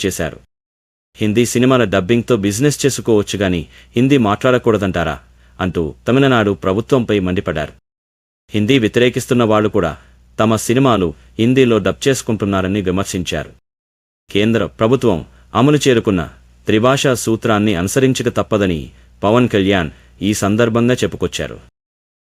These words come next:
హిందీ భాషపై కావాలనే గగ్గోలు పెడుతున్నారంటూ తమిళనాడు ముఖ్యమంత్రి స్టాలిన్కు పవన్ చురకలు అంటించారు. మరోవైపు పవన్ కళ్యాణ్ హిందీ భాషపై చేసిన వ్యాఖ్యలు తమిళనాడులో ప్రకంపనలు సృష్టిస్తున్నాయి. పవన్ కళ్యాణ్ చేసిన వ్యాఖ్యలపై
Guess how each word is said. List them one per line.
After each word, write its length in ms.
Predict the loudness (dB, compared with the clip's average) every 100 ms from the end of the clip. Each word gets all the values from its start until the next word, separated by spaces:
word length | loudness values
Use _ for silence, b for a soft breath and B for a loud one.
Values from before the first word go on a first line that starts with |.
| _ -4
హిందీ 200 | 0 2
భాషపై 420 | 2 0 0 0
కావాలనే 580 | 0 0 0 2 2 0 0
గగ్గోలు 260 | 0 0
పెడుతున్నారంటూ 760 | 2 -2 -2 -2 -2 -4 -6 -8 b b b -2
తమిళనాడు 480 | 0 2 0 0
ముఖ్యమంత్రి 520 | -2 -4 0 0 2 -2
స్టాలిన్కు 460 | 0 0 0 -2
పవన్ 260 | -2 0 0 -2
చురకలు 240 | -2 0
అంటించారు. 480 | 0 -2 -4 -6 -10 -14 -20 _ b b b -2
మరోవైపు 580 | 2 4 4 2 -2 -4 -2
పవన్ 260 | 0 0
కళ్యాణ్ 320 | 0 -2 -2 -6 -20 _ _
హిందీ 240 | 0 2 2
భాషపై 420 | 2 0 2 2
చేసిన 220 | 2 0 0
వ్యాఖ్యలు 440 | 2 0 2 2
తమిళనాడులో 600 | 2 2 2 0 0 0
ప్రకంపనలు 560 | -2 -2 -2 0 2 0
సృష్టిస్తున్నాయి. 800 | -2 -6 -4 -6 -4 -6 -6 -14 b b b b b b 0
పవన్ 360 | 2 2 0
కళ్యాణ్ 400 | 0 0 2 2 2
చేసిన 380 | 0 -2 -6 -8 b b
వ్యాఖ్యలపై 560 | -2 -2 0 0 -2